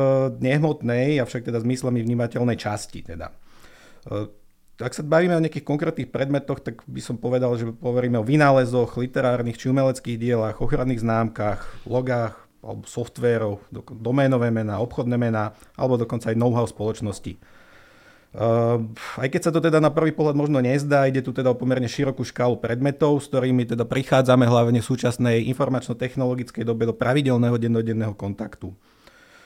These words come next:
E, čo sa týka duševného vlastníctva a nakladania s ním, toto teda pochopiteľne podlieha aj právnej ochrane, výsledkom čoho je teda práve oblasť práva duševného vlastníctva. E,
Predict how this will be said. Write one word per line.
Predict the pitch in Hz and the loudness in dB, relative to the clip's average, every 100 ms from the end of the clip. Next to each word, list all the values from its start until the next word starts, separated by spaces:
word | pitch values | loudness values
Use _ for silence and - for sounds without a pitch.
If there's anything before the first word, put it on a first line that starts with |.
| _ _ | _ _
E, | - 110 110 110 - _ _ | -6 -4 -2 -4 -8 _ _
čo | 160 | -4
sa | 156 | -4
týka | 175 165 | -2 -2
duševného | 156 180 165 143 | -2 0 2 4
vlastníctva | 123 143 156 147 - 147 | 4 2 0 -4 -2 2
a | 151 143 127 | 4 2 0
nakladania | 107 110 - 135 135 131 | -2 -4 -4 -2 0 -2
s | 127 | -2
ním, | 131 | -2
toto | 123 127 120 | -2 -6 -6
teda | 117 | -4
pochopiteľne | 113 120 240 165 - 123 117 | -4 -2 -2 -2 -2 -2 -2
podlieha | 127 127 123 120 | -2 0 0 0
aj | 113 | 0
právnej | 117 120 101 | -2 -2 -2
ochrane, | 101 147 143 143 139 - _ - - - | -2 2 2 4 0 -4 _ -20 -20 -10
výsledkom | 120 131 139 131 131 120 | -6 -4 -4 -2 -2 0
čoho | 131 127 | 2 4
je | 120 120 | 2 0
teda | 110 | -2
práve | 117 113 117 107 | 2 4 4 4
oblasť | 104 104 - | 2 -2 -2
práva | 107 98 | -2 -2
duševného | 98 98 120 110 107 98 | -2 -4 -2 -2 -2 -2
vlastníctva. | 98 98 113 98 - 98 | -6 -6 -6 -8 -8 -8
E, | 85 | -8